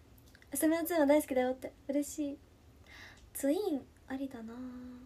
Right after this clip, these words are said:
ツインやろうか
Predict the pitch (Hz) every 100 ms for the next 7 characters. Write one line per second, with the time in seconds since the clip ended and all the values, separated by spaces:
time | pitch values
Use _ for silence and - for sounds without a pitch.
0 | - - - - - - - - - -
1 | - - - - - - - - - -
2 | - - 285 294 269 233 247 233 -